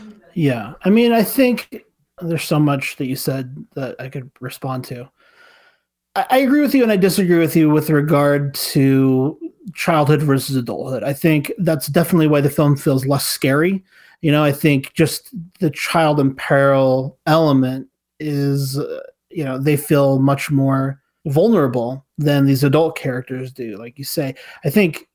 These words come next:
it's, though, a very lovely story, and I think that they choose to stay in this film based on their friendships and based on what they feel is their duty to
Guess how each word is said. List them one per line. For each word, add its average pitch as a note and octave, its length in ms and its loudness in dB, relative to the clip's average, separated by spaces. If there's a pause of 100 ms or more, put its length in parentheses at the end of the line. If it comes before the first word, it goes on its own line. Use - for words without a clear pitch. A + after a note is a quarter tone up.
(180)
it's, F3+ 260 -4
though, D3+ 260 2
a C#3 60 2
very C#3 240 2
lovely C#3+ 440 2
story, A#2+ 500 -6
and C3+ 100 -8
I C#3 60 -6
think C3+ 540 -4
that C3+ 280 -8 (460)
they C3+ 100 0
choose A3+ 460 2
to D#3 100 2
stay A#2 400 -4
in A#2+ 100 -6
this B2 140 -12
film C3 500 -8 (400)
based C3 300 0
on C#3 520 2 (260)
their C#3 640 -2
friendships D3+ 800 0
and C#3+ 180 0
based C3+ 400 0
on C3+ 480 -4
what C#3 120 -4
they C#3+ 100 -4
feel C#3 260 0
is C3+ 160 2
their C3 160 0
duty C3+ 520 2
to B2+ 580 -4